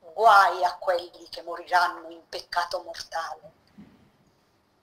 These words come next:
Beati quelli che essa troverà nella tua santissima volontà,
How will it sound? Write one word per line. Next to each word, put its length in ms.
Beati 520
quelli 720
che 160
essa 400
troverà 560
nella 300
tua 180
santissima 880
volontà, 800